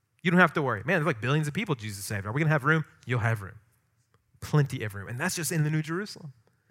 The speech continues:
This doesn't even include the rest of the earth that we can enjoy and dwell in.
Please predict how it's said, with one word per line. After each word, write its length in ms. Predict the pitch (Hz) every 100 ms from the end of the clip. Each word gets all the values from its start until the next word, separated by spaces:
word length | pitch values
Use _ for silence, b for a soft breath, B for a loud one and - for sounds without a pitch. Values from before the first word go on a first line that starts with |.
| b b -
This 120 | 196
doesn't 240 | 196 190
even 180 | 180 180
include 560 | 175 156 - 196 214 165 - -
the 80 |
rest 300 | 143 175 -
of 60 | -
the 100 | 175
earth 260 | 180 185 -
that 80 | -
we 100 | 143
can 160 | -
enjoy 580 | 147 147 139 160 180 156 143
and 160 | 143
dwell 280 | 147 - -
in. 180 | 110